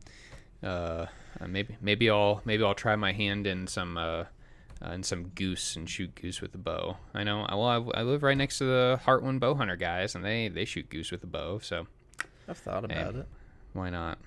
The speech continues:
Speaker 1: Why not? I've heard goose is good. I've literally never eaten goose.
Speaker 2: I like it as jerky. I don't know how to cook it,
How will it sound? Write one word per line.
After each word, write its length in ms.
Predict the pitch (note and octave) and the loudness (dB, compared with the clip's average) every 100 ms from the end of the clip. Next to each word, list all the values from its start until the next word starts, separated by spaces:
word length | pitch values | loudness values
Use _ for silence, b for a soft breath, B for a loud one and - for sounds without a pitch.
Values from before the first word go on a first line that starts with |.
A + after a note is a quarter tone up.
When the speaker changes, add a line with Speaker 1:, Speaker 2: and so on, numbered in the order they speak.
| - | -12
Speaker 1:
Why 160 | F#2+ F#2+ | -6 -4
not? 240 | G2 F2 | -4 -4
I've 100 | - E3+ | -2 0
heard 180 | C4+ | 0
goose 200 | E3+ G3+ | -2 -4
is 80 | C#3+ | -2
good. 120 | D#3 C#3+ | -2 0
I've 140 | A2+ B2 | -2 2
literally 260 | B2+ B2+ A2+ | 2 4 2
never 220 | G2 F#2+ | 0 0
eaten 220 | G2 E2+ | -2 -2
goose. 360 | C2 D#2 - - - - - | -4 -6 -6 -12 -20 -20 -10
Speaker 2:
I 40 | A#2 | -6
like 240 | D3 C#3 | -4 -2
it 80 | A#2 | 0
as 180 | G#2+ F#2+ | 0 -2
jerky. 500 | G#2+ G2 F#2+ F#2+ F#2+ | -2 -2 -2 -4 -4
I 100 | F#2+ | -4
don't 260 | G2+ G2+ | -2 -2
know 80 | F#2+ | -2
how 120 | F#2+ | -2
to 80 | F#2+ | -2
cook 280 | G2 G#2+ - | -2 -4 -4
it, 160 | F#2+ | -4